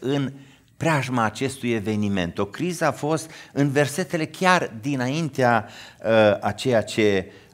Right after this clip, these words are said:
am citit eu aici, dar înainte de a vorbi despre crize propriu-zis, aș vrea să menționez câteva lucruri,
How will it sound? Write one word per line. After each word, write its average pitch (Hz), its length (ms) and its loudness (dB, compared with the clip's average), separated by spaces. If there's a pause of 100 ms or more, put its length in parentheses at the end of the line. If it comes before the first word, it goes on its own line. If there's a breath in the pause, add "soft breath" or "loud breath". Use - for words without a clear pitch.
am 107 180 0
citit 113 460 -4
eu 107 140 2
aici, 123 280 0
dar 113 360 -4
înainte 170 540 -4
de 131 120 -4
a 123 60 0
vorbi 117 360 -4
despre 110 460 -4
crize 107 420 -4
propriu-zis, 107 560 -6
aș 139 180 -6
vrea 139 260 -2
să 131 160 -2
menționez 117 500 -2
câteva 135 420 -8
lucruri, 113 520 -6